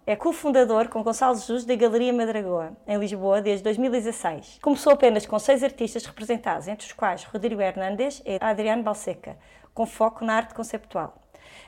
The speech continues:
A Madragoa tem o nome do bairro artístico no centro de Lisboa, onde se localiza, e tem crescido a nível internacional, marcando presença em feiras como Arte Basel, Liszt, Arco Madrid, S P Arte, Zona Maco e Artíssima. Antes de abrir a sua própria galeria, foi diretor da Galeria Franco Noero,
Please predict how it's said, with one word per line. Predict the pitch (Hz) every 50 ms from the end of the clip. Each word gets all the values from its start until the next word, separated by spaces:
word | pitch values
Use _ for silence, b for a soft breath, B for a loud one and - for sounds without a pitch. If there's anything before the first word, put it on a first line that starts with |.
| B
A | -
Madragoa | 240 277 285 302 294 277 233 233 233 233
tem | - 254 247
o |
nome | 240 247 240 247 214
do | 240 220
bairro | 233 233 226 214
artístico | 226 214 - - 208 208 - - 233 226 - -
no | 220 226 226 208
centro | - - 214 202 208
de | 190 -
Lisboa, | 226 220 202 180 - 202 196 202 226
onde | 226 -
se | -
localiza, | 233 226 - 220 202 196 185 170 190 202 226 -
e | -
tem | 240 - 277 269
crescido | 269 - - - 233 214
a | 214
nível | 226 240 226 254 247
internacional, | 247 247 240 233 233 - - 226 208 185 175 180 190
marcando | 208 220 - 247 240 240
presença | 240 226 233 214 226 190 180 - - - -
em | - 208
feiras | 208 - - 202 202 196 240 240
como | - - 226 202 180 175 170 B B B B B B B B
Arte | - 196 202 - -
Basel, | 185 185 175 180 170 170 208 214 208 190
Liszt, | 180 180 196 - - - - - - _ _ -
Arco | 214 214 208 - - 214
Madrid, | 202 196 196 180 185 185 190 202 - - _ -
S | 208 208 208 -
P | - - 196 190
Arte, | 180 175 175 175 - - - 196
Zona | 185 208 226 226 220 208
Maco | 208 190 180 185 180 -
e | 196 196
Artíssima. | 196 190 190 - - 175 156 - - 180 170 160 156 - b b b b b b b b
Antes | b 233 262 254
de | 311
abrir | 294 269 294
a | 285 285
sua | - 277 -
própria | - 208 202 - 226 233
galeria, | 214 240 233 226 220 214 208 214 226
foi | 226 - 240 226
diretor | 220 220 220 220 - 208 202
da | 202 214 208
Galeria | 196 220 214 214 214 208 202 202
Franco | 196 - - 226 226 226 220 - 208
Noero, | 202 196 190 185 185 190 190 214 247 285